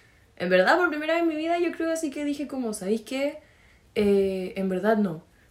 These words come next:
Como que no me siento lista para, para ver gente, de verdad como que no me estoy sintiendo muy bien". Y mi amiga me dijo como, "Ya,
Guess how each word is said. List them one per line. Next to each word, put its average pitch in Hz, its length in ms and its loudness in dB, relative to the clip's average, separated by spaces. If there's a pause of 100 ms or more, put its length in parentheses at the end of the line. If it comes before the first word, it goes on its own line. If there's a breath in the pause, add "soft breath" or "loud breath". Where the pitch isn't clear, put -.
Como 202 260 -2
que 190 100 -2
no 214 120 2
me 277 120 2
siento 262 300 -2
lista 247 340 -4
para, 220 400 0
para 208 220 -4
ver 196 160 -2
gente, 185 300 -8
de - 120 -4
verdad 185 240 -4
como 220 180 -2
que 202 100 -4
no 196 120 -4
me 214 80 -2
estoy 214 180 -6
sintiendo 196 400 -6
muy 190 180 -4
bien". 165 280 -10 (220)
Y 196 100 0
mi 185 160 0
amiga 190 340 0
me 208 100 -2
dijo 214 280 -2
como, 214 380 0
"Ya, 330 160 0